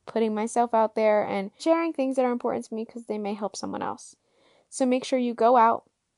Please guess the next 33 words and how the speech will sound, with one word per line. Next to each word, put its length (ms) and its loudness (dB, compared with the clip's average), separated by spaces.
and 280 -4
find 420 2
little 220 6
aspects 440 0
of 80 -8
your 100 -2
life 240 2
where 100 -2
you 120 -4
can 180 -4
do 160 -2
it 60 -2
on 120 -2
your 120 0
own. 320 0
If 80 -18
you 60 -4
usually 340 -2
ask 240 2
for 100 -6
help, 320 2
do 160 4
it 80 -2
yourself. 540 -6
Do 140 6
it 160 8
for 380 0
yourself. 580 -6
Motivate 400 0
yourself 520 -4
to 120 -8
get 160 0
better 360 -4